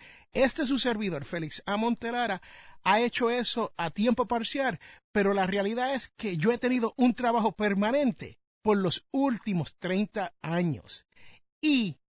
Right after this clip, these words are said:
a mediado de que he ido trabajando un poquito con esto del emprendimiento, he podido llegar a la codiciada libertad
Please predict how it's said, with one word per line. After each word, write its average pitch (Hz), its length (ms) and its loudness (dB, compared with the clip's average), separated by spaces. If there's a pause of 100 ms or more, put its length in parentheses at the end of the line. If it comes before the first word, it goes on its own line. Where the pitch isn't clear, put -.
(160)
a 214 140 2
mediado 233 640 2
de 214 160 0
que 208 320 -4
he 240 60 2
ido 247 440 -4 (160)
trabajando 214 680 -2
un 233 160 -2
poquito 226 500 -8
con 190 220 -2
esto 208 520 -6
del 180 420 -4
emprendimiento, 202 840 -4 (400)
he 254 160 0
podido 247 500 -2
llegar 220 580 -4
a 185 140 -2
la 180 140 -2
codiciada 185 880 -6
libertad 185 800 -2